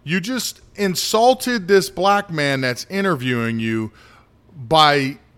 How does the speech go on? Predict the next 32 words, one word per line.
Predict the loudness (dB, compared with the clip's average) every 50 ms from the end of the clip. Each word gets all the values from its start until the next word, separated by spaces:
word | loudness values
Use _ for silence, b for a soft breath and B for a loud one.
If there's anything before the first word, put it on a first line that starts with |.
| _ -4
calling | 0 4 4 4 4 4 0 0
him | 0 -2 0 -2
a | -2
drug | -2 0 2 4 4 4 4 4
<laughs> | 0 0 0
addict | 0 -2 -2 -4 -6 -8
and | -8 -6 -4 -6
a | -6 -4
junkie. | -6 -4 -2 0 -2 -2 -2 -8 -10 -10 -8 -8 -8 -8 -8 -12 -14 _ b b b b b b b b b b b -12 -10 -4
And, | -2 0 0 0 -2 -4 B B B B B -2
and | 2 2 2 2 2 -2 -8 b b b b b b b b
you | -2 2
know | 4 6 6
what? | 6 6 4 2 -2 -2
To | 0 4
his | 4 4 4 4
credit, | -2 -2 0 2 4 2 2 0 -2 -8 -20 _ _ _ _ _ _ _ _ _
he | 0 2 2 2
didn't | 2 0 0 0
miss | 0 -2 -2 -6
a | -6
beat. | -2 2 2 2 2 0 -6 _ b b b b b
He | 0 0 2
just | 0 -2 -2
continued | -2 -4 -4 -2 -2 -2 0 2 2 2
on | 2 2
with | 0 -2
the | -4 -2 -2
interview. | 0 0 0 0 -2 -6 -12 -12 -14 B B B B B
He | 2
didn't | 2 2 2 -2 -2
even | 0 0 0 2 2 2 2 0 -2 -6 -10